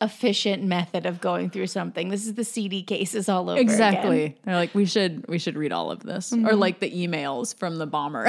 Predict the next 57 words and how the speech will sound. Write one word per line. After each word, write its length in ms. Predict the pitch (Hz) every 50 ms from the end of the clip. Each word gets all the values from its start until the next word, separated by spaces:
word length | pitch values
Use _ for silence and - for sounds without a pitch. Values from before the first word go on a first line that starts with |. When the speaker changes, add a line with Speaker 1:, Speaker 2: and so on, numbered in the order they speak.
| 208
Speaker 1:
Right, 320 | - 294 320 320 311 294 285
Speaker 2:
<laughs> 0 |
episode 280 | - - 320 302 269 247
where 160 | - 349 359
they 120 | 403 -
Speaker 1:
right. 100 | - 311
Speaker 2:
printed 380 | - 240 220 214 196 214 196 180
them 160 | 196 196 185 170
all 220 | 170 170 165 147
out. 240 | 143 151 139 - -
Speaker 1:
Like, 180 | 311 311 277
there 140 | 339 339 349
has 200 | 330 330 370 392 392
to 100 | 415 -
be 140 | 381 370 349 -
teams 440 | - - 320 285 277 277 269 254 254
of 240 | 254 220 220 - - - -
other 420 | - 208 202 196 214 208 202 196
people 560 | 190 196 - 208 190 185 185 - 165 160 165 165
that 240 | 185 180 180 180
do 180 | 170 202 180 175
all 120 | 170 170
that 200 | 156 160 156 - -
kind 160 | - 196 170
Speaker 2:
Yeah. 60 | 156 -
Speaker 1:
of 40 | - 143
grunt 260 | - 160 - - -
work. 180 | - - - -
Speaker 2:
Also, 280 | - 220 - - 233 220
can 160 | - 240 214
you 100 | 208 196
just 260 | 185 214 220 - -
get 220 | - 196 - - _ - - -
medical 340 | 214 214 214 240 240 277 262
records 380 | 262 262 269 269 320 294 269 -
like 180 | 294 277 -
this? 300 | - 330 330 - - - _
You 40 | -
can't 140 | 233 220 -
just 140 | 220 -
get 180 | - 269 - -
that, 200 | - - - -
can 180 | - 175 190 240
you? 180 | 330 370 339 320 _ - 240 -
Speaker 1:
They, 140 | 240 233
they 160 | 214 214 247 233
just 260 | 220 247 233 - -
print 280 | - - 226 226 220 -
them 140 | 233 220 202
out 200 | 185 185 180 -
and 100 | 190 -
send 240 | - 190 185 185
boxes 460 | 170 170 170 170 - - - 202 170 180
and 120 | 185 180
boxes 440 | 175 - - 170 - - - 190 170 185
of 120 | 190 185
paper. 200 | - 185 190 185